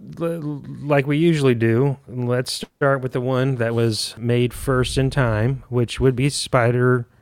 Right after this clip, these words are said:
no, joking, Wonder Woman in nineteen and eighty-seven. And let me just off the bat, I always like to find out,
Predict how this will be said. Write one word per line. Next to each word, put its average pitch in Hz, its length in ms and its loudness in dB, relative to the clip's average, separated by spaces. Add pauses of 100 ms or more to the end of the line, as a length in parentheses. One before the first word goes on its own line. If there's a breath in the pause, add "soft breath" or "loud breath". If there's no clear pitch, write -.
(120)
no, 104 140 -2 (340)
joking, 92 340 -4 (340 loud breath)
Wonder 135 280 8
Woman - 680 6 (960 loud breath)
in 127 180 6
nineteen 131 520 6
and 123 100 4
eighty-seven. 143 840 4 (200)
And 127 920 4 (240)
let 131 160 4
me 147 80 6
just 151 240 4
off 160 160 8
the 139 100 2
bat, 143 220 8
I 151 80 8
always 135 260 8
like 143 140 4
to 131 80 0
find 135 240 0
out, 143 240 4